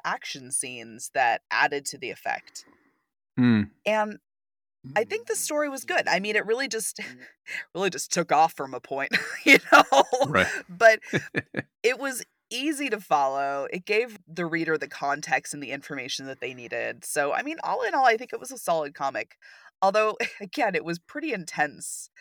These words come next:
Speaker 1: that they just kind of threw up their hands at the end. Honestly, they were like, "Oh, well, the bad guys died like they deserve, I guess."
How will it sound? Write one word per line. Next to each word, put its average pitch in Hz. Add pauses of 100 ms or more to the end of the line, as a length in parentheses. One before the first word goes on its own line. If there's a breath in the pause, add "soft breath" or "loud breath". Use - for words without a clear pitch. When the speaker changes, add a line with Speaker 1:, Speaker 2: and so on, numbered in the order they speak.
(240 loud breath)
Speaker 1:
that 165
they 165
just 160
kind 170
of 156
threw 156
up 160
their 143
hands 151
at 165
the 160
end. 156
Honestly, 170
they 156
were 165
like, 170 (360 loud breath)
"Oh, 254
well, 180
the 165
bad 214
guys 214
died 208
like 214
they 220
deserve, 208 (100)
I 151
guess." 151